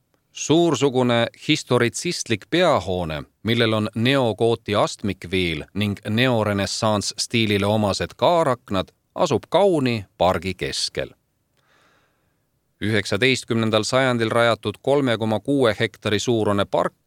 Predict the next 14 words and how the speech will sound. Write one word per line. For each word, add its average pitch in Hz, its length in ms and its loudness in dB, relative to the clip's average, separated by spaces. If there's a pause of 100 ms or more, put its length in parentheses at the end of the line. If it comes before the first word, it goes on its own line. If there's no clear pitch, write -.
(240)
kuulub 180 400 2
ehitismälestiste 139 1200 -2
hulka 110 540 -2 (160)
kui 98 140 -2
tüüpiline 120 760 -2 (280)
vabakujunduslik 120 1120 0 (160)
mõisapark. 87 840 -6 (1400)
Kokku 101 480 0 (180)
kasvab 165 340 0
seal 139 360 0
kolmkümmend 139 640 2
kuus 160 460 0
eri 117 300 0
liiki 110 480 -2